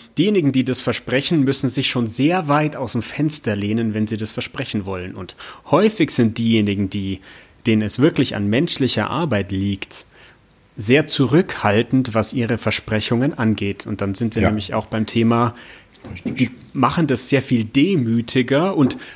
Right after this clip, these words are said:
Speaker 1: auch authentischer. Aber, also, und, und da frage ich mich, ja, dann sehe ich da ein Dilemma, weil, ähm, wie finden die, die es aus der richtigen Überzeugung, mit dem richtigen Skillset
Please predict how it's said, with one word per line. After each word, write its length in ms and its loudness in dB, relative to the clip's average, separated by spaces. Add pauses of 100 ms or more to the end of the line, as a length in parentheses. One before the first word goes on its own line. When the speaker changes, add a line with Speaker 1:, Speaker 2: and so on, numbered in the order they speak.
Speaker 1:
auch 320 -2
authentischer. 1120 -2 (920)
Aber, 460 4 (760)
also, 320 2
und, 180 -4
und 180 0
da 120 2
frage 300 0
ich 100 -6
mich, 280 -2
ja, 120 2
dann 460 0
sehe 180 2
ich 160 0
da 120 2
ein 160 0
Dilemma, 640 0
weil, 400 0 (640)
ähm, 400 0 (260)
wie 240 0
finden 380 2
die, 400 0 (100)
die 200 0
es 260 -2
aus 260 -4
der 240 -6
richtigen 420 0
Überzeugung, 840 0 (220)
mit 340 -2
dem 120 -2
richtigen 440 0
Skillset 720 0